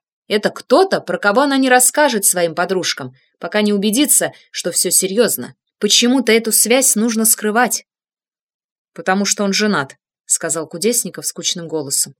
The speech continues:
«Ты понимаешь, что получается?» азартно воскликнула Василиса. «Женат-то у нас один Таланский, остальные разведены, кто раз, кто два, а кто и три раза». «Если это Таланский»,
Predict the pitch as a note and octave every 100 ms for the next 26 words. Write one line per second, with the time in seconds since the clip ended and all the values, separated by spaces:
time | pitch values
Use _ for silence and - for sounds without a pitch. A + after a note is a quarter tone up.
0 | _ _ _ _ _ _ _ - A3 G#3
1 | F#3+ G#3+ F#4 D#4 - A#3 - F#3+ G3 A3
2 | F#3+ D#3 - D3 _ _ _ F#3 G#3+ C#4+
3 | C4+ G#3 G3 - A3+ G#3+ G3 F#3 - G#3
4 | G3+ - D3 - _ _ _ - - _
5 | - D4 E4+ D#4 - B3+ B3+ G3 G3 G3+
6 | C4 G3+ G#3 D#4+ G4 - F3 - _ _
7 | _ _ G3 G3+ C4 D4 F4+ A#3+ G3 A3
8 | A3 A#3 G#4 - _ - - F4 C4 E4+
9 | - - C#4+ F3 A3+ D4+ G#3 G3 C4 A#3
10 | G3 C4 D#4+ C4+ G3 F#3 - _ _ _
11 | _ _ _ _ _ _ E3+ G3 - F3+
12 | A3 E3+ - D3 D#3+ D#4+ C4 - E3+ -